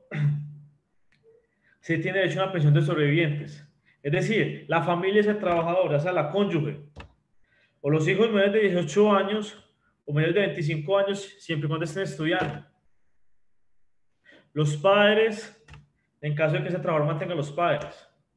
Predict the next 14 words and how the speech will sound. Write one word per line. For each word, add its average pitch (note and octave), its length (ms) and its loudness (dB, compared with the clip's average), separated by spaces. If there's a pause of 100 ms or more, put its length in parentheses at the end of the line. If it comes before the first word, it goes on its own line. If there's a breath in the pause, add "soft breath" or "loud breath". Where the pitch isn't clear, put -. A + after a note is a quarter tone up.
(1160 soft breath)
O D#3 120 -2
en E3 60 -2
el F3 160 -2
caso G3 300 4
de A3 60 2
los G3 180 0
hermanos, E3+ 640 -4 (3000)
donde D#3+ 260 -4
se D#3+ 200 -2
demuestre D#3+ 440 -2
que G3+ 60 -8
el F#3 60 0
hermano E3 300 -2
mayor D3+ 640 -2